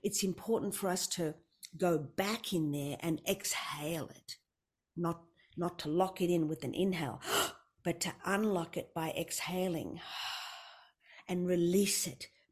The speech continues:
back into the light of day, back into the, your conscious awareness.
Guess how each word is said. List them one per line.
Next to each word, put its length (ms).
back 340
into 560
the 80
light 280
of 160
day, 400
back 220
into 220
the, 160
your 160
conscious 500
awareness. 840